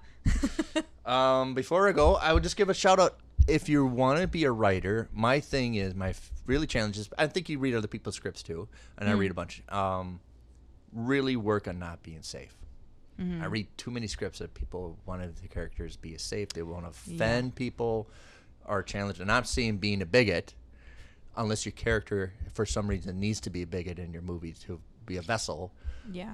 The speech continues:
Speaker 2: But challenge yourself to, like, "Ah, I really like this character." Well, make something that character does that you hate and
Speaker 1: Mm-hmm.
Speaker 2: discuss.
Speaker 1: Yeah.
Speaker 2: Um, Stephen King is wonderful at it. I like this character. I'm gonna find something to hate about him.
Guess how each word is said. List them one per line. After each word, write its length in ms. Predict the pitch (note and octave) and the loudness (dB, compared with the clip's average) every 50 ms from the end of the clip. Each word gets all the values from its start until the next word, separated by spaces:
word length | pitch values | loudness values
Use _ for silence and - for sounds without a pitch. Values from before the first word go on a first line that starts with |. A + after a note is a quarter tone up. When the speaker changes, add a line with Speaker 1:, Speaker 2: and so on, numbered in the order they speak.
| G3 E3+ | -8 -4
Speaker 2:
But 220 | D#3 C#3+ A#2+ - | -4 -4 -4 -4
challenge 340 | - - D3+ E3 F#3+ G#3+ G3+ | -6 -2 0 0 0 0 0
yourself 380 | F#3+ D3+ - - C#3 B2+ B2 - | -2 -2 -2 -2 -2 -2 -4 -6
to, 160 | - - A#2 | -6 -6 -4
like, 480 | A2 G2+ G2+ G2 F#2+ F#2+ - - - - - - | -2 -2 -2 -2 -2 -4 -6 -12 -18 -18 -12 -8
"Ah, 300 | - - - - - - - - | -6 -4 -4 -4 -6 -8 -12 -12
I 60 | A2 | -10
really 240 | A2 A2 A#2 A2+ G#2+ | -8 -6 -6 -4 -4
like 160 | G#2 G2+ - | -6 -6 -6
this 160 | G#2 - - | -4 -4 -4
character." 500 | - - E2 D2 - - - - - - - - - | -2 -4 -4 -8 -8 -8 -10 -16 -18 -20 -20 -18 -12
Well, 200 | - G2+ G2 F#2 F#2 G#2+ | -10 -10 -10 -10 -10 -8
make 180 | A#2 A#2+ A#2+ | -8 -8 -8
something 380 | - - C#3 B2+ B2 - B2 A2+ | -8 -8 -8 -8 -8 -10 -10 -8
that 160 | A2 G2+ G2 | -8 -8 -8
character 320 | - - G2 F#2 F#2 - E2 | -10 -10 -10 -10 -12 -14 -16
does 260 | D#2+ E2 D#2+ E2+ D#2 - | -14 -12 -10 -10 -10 -12
that 220 | E2+ E2 - - | -16 -18 -16 -16
you 120 | D#2+ D#2+ D#2+ - | -14 -14 -14 -16
hate 480 | - - - - - - - - - - - | -18 -20 -20 -20 -20 -20 -20 -20 -20 -12 -8
and 80 | G3+ F#3 F3 | -6 -4 -4
Speaker 1:
Mm-hmm. 80 | F3 E3+ | -4 -4
Speaker 2:
discuss. 440 | D#3+ D#3+ D#3+ D3 C3+ - - - - - | -6 -6 -8 -8 -10 -8 -8 -8 -6 -6
Speaker 1:
Yeah. 300 | F3 E3 D#3+ D#3 D3+ D3+ E3 E3 - - - | -8 -8 -8 -8 -8 -8 -10 -12 -14 -10 -6
Speaker 2:
Um, 380 | F#2+ F#2+ F#2 F2 F2 E2+ E2 - - - | -4 -4 -4 -4 -6 -8 -12 -14 -18 -18
Stephen 340 | - - - - D#3 F3+ B2+ | -14 -6 0 0 2 2 2
King 180 | - C3+ B2+ G2+ | 0 0 0 -2
is 120 | E2 D#2 | -4 -6
wonderful 460 | D#2 E2 G2+ A2 F#2 - - D2+ D2 | -4 -2 0 0 0 -2 -6 -10 -10
at 160 | C#2 C#2 C2 | -10 -12 -12
it. 140 | - - - - - - - - - - - | -14 -12 -6 -6 -6 -4 -6 -8 -14 -8 0
I 80 | - A2 | 2 4
like 180 | A2+ A#2+ B2+ | 4 4 4
this 140 | - D3+ - | 2 -2 -2
character. 320 | - - C3+ C3+ C3+ - - | 2 2 2 2 2 -2 -4
I'm 80 | F#2 G#2+ | -4 -2
gonna 120 | A2 G2+ | -2 -4
find 280 | - - G2+ F#2+ F#2 - | -4 -4 -4 -4 -4 -6
something 320 | - F#2+ F2 - G2+ G2 | -8 -10 -8 -8 -6 -6
to 80 | F2+ E2+ | -6 -6
hate 380 | E2+ D#2 - - - G2+ G2 | -8 -12 -10 -4 -2 0 0
about 240 | F#2 D#2 D2 C#2+ C#2+ | 0 -2 -6 -12 -12
him. 80 | D2+ | -14